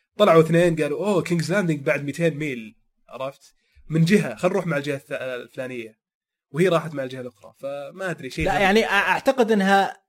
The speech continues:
Speaker 2: يعني طريقة ذكية ومختصرة عشان يورونك. طبعًا هذول هم نفسهم الاثنين اللي كانوا يأكلون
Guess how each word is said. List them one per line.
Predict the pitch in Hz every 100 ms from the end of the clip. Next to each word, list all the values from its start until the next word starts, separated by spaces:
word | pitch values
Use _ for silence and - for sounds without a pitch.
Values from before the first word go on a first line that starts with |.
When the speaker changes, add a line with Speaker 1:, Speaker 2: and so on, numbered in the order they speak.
| _ -
Speaker 2:
يعني | 151 147
طريقة | 151 170 202 214 175 175 147 -
ذكية | 139 131 - 185
ومختصرة | 165 139 - 160 - 131
عشان | 147 151 123 120 135 131 _ _ _
يورونك. | 139 139 160 135
طبعًا | 135 131 143 - 135
هذول | 135 123 151 165 196
هم | 190 170
نفسهم | 170 - 135
الاثنين | - 143
اللي | 120
كانوا | 113 123 120
يأكلون | 117 135 123 113 110